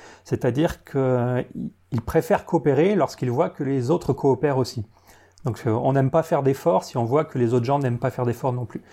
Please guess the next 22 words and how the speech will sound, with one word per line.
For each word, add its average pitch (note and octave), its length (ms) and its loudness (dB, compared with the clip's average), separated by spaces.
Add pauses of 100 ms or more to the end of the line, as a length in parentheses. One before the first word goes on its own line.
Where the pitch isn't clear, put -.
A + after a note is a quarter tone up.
(300)
Et A#2+ 60 2
ça, E3+ 140 2
ça D#3+ 100 -8
nous C3 100 -2
donne C#3+ 160 2
des B2+ 120 2
pistes G3 340 -2
pour B2 240 -2
essayer D3 440 0 (360)
de C3 180 0
placer C#3 320 -2
les B2 140 2
gens D3 160 0
dans C3 100 0
des A#2+ 80 0
meilleures B2+ 240 2
conditions B2+ 400 -2
pour B2+ 160 -10
qu'ils A2 160 -6
puissent - 220 -6
se B2 80 -4
coopérer. A#2 480 -6